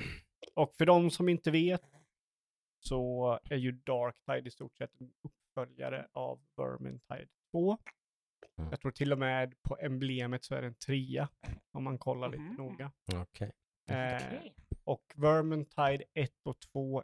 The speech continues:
Speaker 1: är ju ett, eh, Left four Dead-liknande spel i, eh, Warhammer, Age of Sigmar,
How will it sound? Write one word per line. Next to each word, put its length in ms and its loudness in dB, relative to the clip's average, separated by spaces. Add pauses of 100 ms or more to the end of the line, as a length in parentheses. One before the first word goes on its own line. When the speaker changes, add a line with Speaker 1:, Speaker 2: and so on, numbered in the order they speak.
Speaker 1:
är 140 -4
ju 260 -4 (100)
ett, 200 -4 (460)
eh, 240 -10
Left 320 6
four 160 -2
Dead-liknande 800 0
spel 640 -2 (180)
i, 380 -4
eh, 220 -2 (1200)
Warhammer, 840 4
Age 140 -6
of 100 -4
Sigmar, 680 2